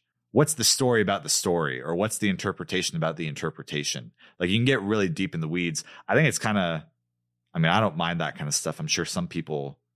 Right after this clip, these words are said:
would hate it. Uh, I'm also, I was gonna say this, I'm reading Catch twenty-two.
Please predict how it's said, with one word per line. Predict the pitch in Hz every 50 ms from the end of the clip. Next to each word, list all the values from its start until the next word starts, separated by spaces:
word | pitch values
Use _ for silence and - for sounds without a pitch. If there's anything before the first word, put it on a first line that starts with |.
| _ _ _ _ _ _ _ _ _ _ _
would | 78 76 -
hate | - - 85 87 76
it. | 71 69 69 - - _ _ _ _ _ _ _ _ _ _ _ _
Uh, | 80 78 78 73 69 65 69 - _ _ _ _ _ _ _ _ _
I'm | - 123 131 -
also, | 135 156 170 151 - - 131 120 110 107 104 98 90 - _ _ _ _ _ _ _ _ _ -
I | 123
was | 131 117
gonna | 139 139
say | 127 - 147 143
this, | 113 87 78 - - -
I'm | 117 113 110
reading | 127 147 156 156 131
Catch | 95 - 123 117 - -
twenty-two. | - - 135 123 107 90 - - 95 90 95 117 131 127